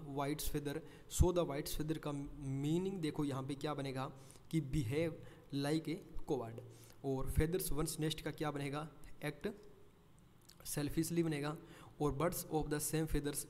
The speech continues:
इसका meaning क्या बनेगा, "To similar person", और "In fine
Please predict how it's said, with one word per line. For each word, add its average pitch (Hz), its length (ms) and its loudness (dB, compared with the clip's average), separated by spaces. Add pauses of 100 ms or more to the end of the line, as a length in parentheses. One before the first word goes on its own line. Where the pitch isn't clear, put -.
इसका 160 220 -2
meaning 151 340 2
क्या 143 120 0
बनेगा, 139 360 -2 (400)
"To 170 120 8
similar 151 480 4 (120)
person", 170 300 2 (380)
और 135 320 2
"In 180 140 2 (140)
fine 170 320 2